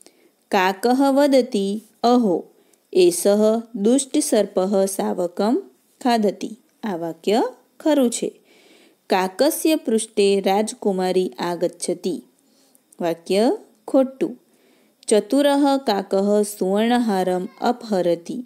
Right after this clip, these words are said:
આ વાક્ય ખરું છે. "નીડે એકઃ શાવકઃ વસતિ." વાક્ય ખોટું. "રાજકુમારી જલે તરતિ."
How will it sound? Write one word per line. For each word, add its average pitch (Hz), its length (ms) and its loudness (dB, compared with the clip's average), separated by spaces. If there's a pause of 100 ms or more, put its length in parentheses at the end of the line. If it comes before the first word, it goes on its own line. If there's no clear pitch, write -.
(140)
આ 165 140 -6
વાક્ય 185 500 -2 (400)
ખરું 277 320 2
છે. - 240 -10 (1040)
"નીડે 254 720 2 (180)
એકઃ 247 680 2
શાવકઃ 196 640 -2
વસતિ." 202 760 -2 (380)
વાક્ય 202 600 -2 (400)
ખોટું. 262 480 0 (600)
"રાજકુમારી 202 1120 0 (540)
જલે 208 720 0 (260)
તરતિ." 247 460 0